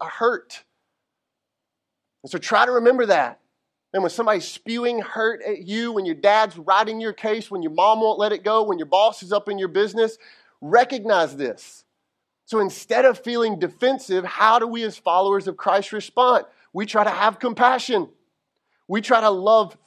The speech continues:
through the wound instead of taking it so personally. There's a good chance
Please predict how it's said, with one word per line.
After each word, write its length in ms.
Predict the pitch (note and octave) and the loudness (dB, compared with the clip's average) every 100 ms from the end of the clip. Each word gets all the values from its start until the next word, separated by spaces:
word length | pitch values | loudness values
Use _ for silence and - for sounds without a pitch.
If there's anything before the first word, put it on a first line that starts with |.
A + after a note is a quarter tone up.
| - | -10
through 420 | F#3+ A3 B3+ C4 | -4 -2 -2 -2
the 140 | A3+ | -4
wound 720 | G#3 F#3+ B3+ C4 F3 E3 G3 - _ F3+ | -6 -2 0 2 2 2 0 -6 _ -4
instead 380 | G3 - G#3+ | -4 -4 -4
of 140 | G#3 - | -4 -6
taking 420 | - A#3+ A#3+ A3 | -4 -4 -4 -4
it 140 | G#3 | -4
so 180 | - G3 | -4 -6
personally. 540 | F#3 F3+ - C3 G2+ _ _ _ _ _ _ _ _ - | -4 -6 -6 -12 -18 _ _ _ _ _ _ _ _ -2
There's 160 | A3+ E3+ | -2 -2
a 40 | |
good 220 | C#3 A3 | -4 -6
chance 480 | A3 B3 A3 G3+ - | -4 -2 -2 -2 -8